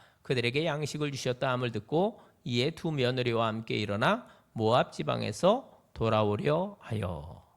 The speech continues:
여러분, 이 말씀을 보면 세 가지 중요한 동사가, 아, 등장하고 있습니다. 첫째는 뭐예요? 듣다라는 단어입니다. 그 여인, 곧 나오미가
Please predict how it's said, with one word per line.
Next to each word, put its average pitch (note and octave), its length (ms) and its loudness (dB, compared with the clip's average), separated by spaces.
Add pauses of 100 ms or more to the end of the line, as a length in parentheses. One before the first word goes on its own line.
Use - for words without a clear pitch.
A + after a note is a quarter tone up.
(1500)
여러분, E3+ 200 4
이 A3 160 4
말씀을 F3+ 600 6
보면 C3 720 2
세 F3+ 180 8
가지 G3+ 260 2
중요한 F#3 500 -2
동사가, F#3+ 800 2
아, B2 220 -4
등장하고 B2 920 -6
있습니다. - 640 -10 (280)
첫째는 G3 380 -2
뭐예요? G#2+ 300 -4 (320)
듣다라는 F#3 840 0 (160)
단어입니다. - 720 -8 (560)
그 A3 220 2
여인, A#2 340 4 (240)
곧 G3+ 220 8
나오미가 D3+ 760 4